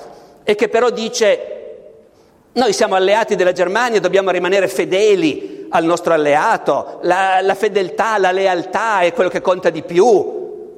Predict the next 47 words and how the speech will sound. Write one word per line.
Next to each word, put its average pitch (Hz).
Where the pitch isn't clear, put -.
Oppure 233
hanno 170
ragione 175
quelli 165
che 156
dicono: 165
"No, 170
no, 151
il 139
duce 160
ci -
ha 180
portati 170
al 147
disastro, 160
è 151
un 151
delinquente, 160
siamo 180
alleati 180
con 175
dei 165
delinquenti, 165
i 143
nazisti 160
di 156
Hitler. 151
Dall'altra 180
parte 220
ci 190
sono 175
gli 170
americani, 170
cioè 170
la 175
democrazia, 165
la 143
libertà, 147
bisogna 190
stare 175
con 151
loro, 147
speriamo 196
che 175
vincano 151
loro", 139
ok? -